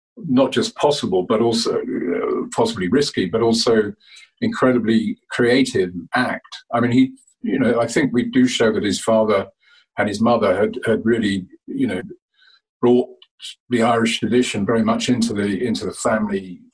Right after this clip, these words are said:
uh, you know, the environment, not just the music, but the books. You know, he was incredibly well read in terms of Irish literature, whether it was Joyce or Behan or Flann O'Brien, where the first song "Streams of Whiskey" is, is a scene from,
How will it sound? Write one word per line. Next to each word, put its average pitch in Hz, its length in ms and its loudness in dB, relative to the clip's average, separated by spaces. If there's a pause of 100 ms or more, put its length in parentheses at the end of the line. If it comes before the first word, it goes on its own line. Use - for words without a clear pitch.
(760)
uh, - 360 -4 (140)
you 131 100 0
know, 92 240 -6
the 110 100 -2
environment, 107 500 0
not 123 220 2
just - 320 -2 (160)
the 120 60 -4
music, 127 520 2
but - 120 -2
the - 60 -8
books. - 460 0
You 110 80 0
know, 98 140 -2
he 113 100 0
was 113 300 0
incredibly 104 640 -2 (800)
well 113 220 4
read 117 260 4
in 101 140 -2
terms 113 320 0
of 104 100 -2
Irish 101 320 0
literature, 113 340 0
whether 104 180 0
it 101 40 -4
was - 140 -8
Joyce 107 420 0
or - 140 -2
Behan 107 420 0
or 92 480 -4 (840)
Flann 107 240 0
O'Brien, 110 440 0
where 95 180 0
the 92 80 -4
first - 380 -2
song 110 300 0
"Streams 98 340 -4
of 92 80 -8
Whiskey" 110 360 0
is, 95 180 -4
is 110 260 -6
a 87 60 -6 (360)
scene 107 400 0
from, 90 400 -6